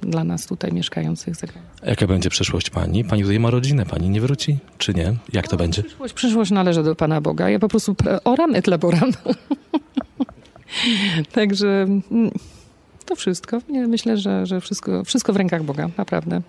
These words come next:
Speaker 1: Mm, nie mam jakichś wielkich planów, chociaż,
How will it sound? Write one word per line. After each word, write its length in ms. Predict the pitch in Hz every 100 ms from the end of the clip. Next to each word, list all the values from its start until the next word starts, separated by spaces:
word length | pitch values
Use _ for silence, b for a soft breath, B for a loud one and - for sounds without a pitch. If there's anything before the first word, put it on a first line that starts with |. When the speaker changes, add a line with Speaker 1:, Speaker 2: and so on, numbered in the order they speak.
| 226
Speaker 1:
Mm, 200 | 202 -
nie 140 | 208
mam 140 | 180 170
jakichś 260 | 170 180
wielkich 340 | 165 185 196 -
planów, 460 | 196 185 254 320 - B B B B B B
chociaż, 440 | - 196 202 180